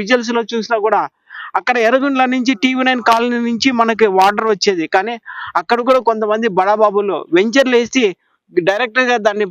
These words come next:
పైనుంచి వాటర్ వచ్చే దాన్ని క్లోజ్ చేసి పాడేసి వెంచర్లు కట్టడం జరిగింది. అలా వెంచర్లు వేసుకుంటూ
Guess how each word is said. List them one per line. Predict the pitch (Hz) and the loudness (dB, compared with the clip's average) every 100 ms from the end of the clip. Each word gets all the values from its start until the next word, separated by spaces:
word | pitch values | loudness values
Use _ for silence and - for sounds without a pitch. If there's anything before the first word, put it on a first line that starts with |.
| - | -2
పైనుంచి | 202 233 262 240 202 | -2 -2 -2 0 2
వాటర్ | 226 233 240 | 2 2 -2
వచ్చే | 220 240 226 | 0 0 0
దాన్ని | 240 226 - | -2 -6 -2
క్లోజ్ | 233 214 226 | -2 0 -2
చేసి | 208 208 | -2 0
పాడేసి | 208 208 208 247 240 _ _ _ 180 | 0 -2 -6 -10 -12 _ _ _ 0
వెంచర్లు | 214 220 247 233 | 2 2 2 2
కట్టడం | 202 208 233 214 | 0 -2 0 -2
జరిగింది. | 185 185 143 - - - 208 | -2 -4 -6 -10 -12 -4 0
అలా | 240 226 | 2 2
వెంచర్లు | 208 240 277 262 | 0 2 2 2
వేసుకుంటూ | 240 277 254 | 2 0 0